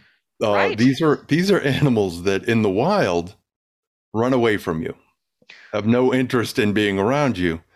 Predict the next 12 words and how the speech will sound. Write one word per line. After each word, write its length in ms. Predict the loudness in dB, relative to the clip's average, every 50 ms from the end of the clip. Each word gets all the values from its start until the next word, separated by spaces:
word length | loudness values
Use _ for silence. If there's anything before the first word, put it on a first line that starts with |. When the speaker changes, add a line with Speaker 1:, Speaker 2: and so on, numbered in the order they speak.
| _ -8
Speaker 2:
Right. 240 | -4 -4 -2 -2 -4
Speaker 1:
So 220 | -2 0 0 0 0
I 140 | 0 -2 -2
could 220 | -4 -4 -6 -2
go 220 | -2 -2 -2 0 -2
hunting, 760 | -6 -10 -10 -6 -4 -4 -2 -2 -2 -2 -2 -4 -4 -4
uh, 240 | -6 -6 -6 -8 -12 -14 _
Canada 380 | -4 0 2 2 2 0 0 -4
geese 680 | -2 -2 0 0 2 0 -2 -2 -6 -10 -12 -14 -16 _ _ _ _ _ _ _ _ _ _ _ _ _ _ _ _
and 560 | -2 -2 0 -2 -2 -2 -2 -4 -6 -6 -10 -14 _ _ _ _ _ _ _ _ _ _ _ _
pass 300 | -4 -2 -2 -2 -4 -6
by, 420 | -4 -2 -2 0 0 -2 -2 -4